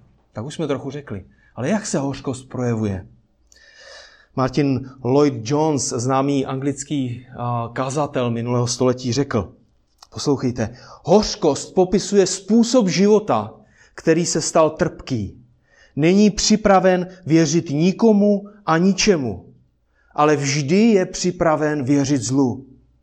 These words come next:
Je vždy poněkud cynický, všechno zbavuje slávy,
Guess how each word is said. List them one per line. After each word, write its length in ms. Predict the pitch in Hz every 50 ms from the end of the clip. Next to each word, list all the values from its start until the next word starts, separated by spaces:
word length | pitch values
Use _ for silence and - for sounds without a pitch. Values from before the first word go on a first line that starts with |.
| _ _ _ _ _ _ _ _ -
Je 160 | 135 147 147
vždy 340 | 139 135 131 139 147 214 214
poněkud 460 | 214 190 190 190 180 185 196 185 -
cynický, 960 | - - - - 196 196 220 208 220 - - - 202 196 196 196 196 196 - _ _ _ _ -
všechno 640 | - - - - 214 214 202 - - 190 196 190 180
zbavuje 560 | 147 147 123 147 175 175 165 170 170 170 160
slávy, 720 | 170 - - 156 156 156 160 165 165 175 185 190 180 175